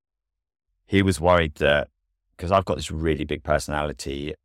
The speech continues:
quite gregarious, and that was in me beforehand, which was a massive asset for me to have. To be able to have a sense of humour, even in the darkest of times, was huge.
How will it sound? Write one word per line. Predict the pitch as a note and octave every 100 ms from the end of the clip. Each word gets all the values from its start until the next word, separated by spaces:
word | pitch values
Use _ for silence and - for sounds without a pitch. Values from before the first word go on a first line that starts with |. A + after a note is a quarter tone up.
| _ -
quite | - -
gregarious, | D2+ D2 D2+ D2+ D2+ D2 - -
and | D2+ D2 C#2+
that | E2 F2
was | D#2+ - _
in | - D#2+
me | D2+ D2
beforehand, | D2+ - D#2+ C#2+ C#2+ D2 D2 - _ _ _
which | D#2+ D#2 - - - -
was | F#2+ D2
a | -
massive | E2 E2+ D#2 D2
asset | C#2+ C#2+ - -
for | D2
me | C#2
to | C#2
have. | C#2+ D2 D#2 _
To | -
be | E2
able | D#2+ D#2
to | C#2
have | D#2
a |
sense | D2+ E2+ D#2
of | C#2+
humour, | E2+ E2+ E2+ F2+ - _ _ -
even | D#2+ D#2+
in | D#2
the | D#2
darkest | D#2+ D#2+ D#2+ D#2+
of | D2+ -
times, | D#2+ D2+ D2+ - _ _ -
was | D#2 - D#2+
huge. | D#2+ C#2+ -